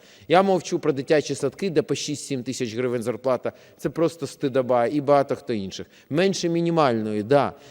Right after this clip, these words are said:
Тому що ще їм не дають навіть повну ставку. Ну от ви вчителька, у вас десять тисяч гривень зарплата.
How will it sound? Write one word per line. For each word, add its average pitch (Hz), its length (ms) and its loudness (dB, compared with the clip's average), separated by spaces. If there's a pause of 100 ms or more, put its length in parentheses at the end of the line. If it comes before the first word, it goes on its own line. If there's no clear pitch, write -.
(120)
Тому 151 160 0
що 156 120 -6
ще 180 180 -2
їм 165 180 0
не 160 100 0
дають 160 260 -2
навіть 151 300 0
повну 139 280 6
ставку. - 500 -4 (400)
Ну 202 120 2
от 220 140 0
ви 220 80 0
вчителька, 131 540 0
у 139 40 2
вас 151 200 4
десять 180 340 0
тисяч 143 260 -4
гривень 135 300 -2
зарплата. 107 540 -4